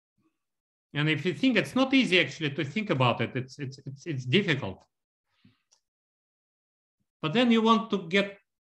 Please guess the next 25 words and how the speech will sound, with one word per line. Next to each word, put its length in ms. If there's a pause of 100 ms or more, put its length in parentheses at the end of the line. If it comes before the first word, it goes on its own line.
(880)
to 120
the 480
absolute 600
sort 200
of 220 (500)
bottom. 760 (680)
You 80
say, 240
"Okay, 580 (320)
let, 160
let's 280
make 200
it 120
even 200
harder. 600 (140)
What 260
subgroups, 600 (440)
what 220
groups 500 (880)
are 460 (100)
where 340
subgroups 640
are 60
uniformly 840
definable?" 800